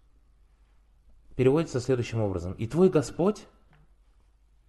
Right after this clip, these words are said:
является прощающим, обладателем, обладателем милости. Если даже Он накажет их за то, что уготовили их руки, за то, что они приобрели,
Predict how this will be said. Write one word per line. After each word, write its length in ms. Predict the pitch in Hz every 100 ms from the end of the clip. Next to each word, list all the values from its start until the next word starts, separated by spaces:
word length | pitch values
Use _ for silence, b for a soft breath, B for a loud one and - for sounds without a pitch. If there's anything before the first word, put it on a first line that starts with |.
| _ _ _ _ _
является 480 | - 110 143 151 139
прощающим, 800 | 120 117 - 139 156 151 - 156 - _
обладателем, 680 | - 104 101 120 123 123 117
обладателем 640 | 123 107 110 127 143 143
милости. 500 | 156 165 127 - 85 - _ _ _ _ b b b b b
Если 420 | - 143 202 -
даже 280 | 147 160 147 143
Он 220 | 156 139
накажет 520 | 127 - 160 127 113 -
их 340 | 131 104 - - _ _ _ B B B
за 140 | 104 117
то, 120 | 151
что 200 | - 127
уготовили 460 | 120 127 135 123
их 160 | 113 -
руки, 220 | 151 165
за 120 | 104
то, 100 | 95
что 160 | 120 -
они 140 | 120
приобрели, 680 | 117 120 117 135 160 196 -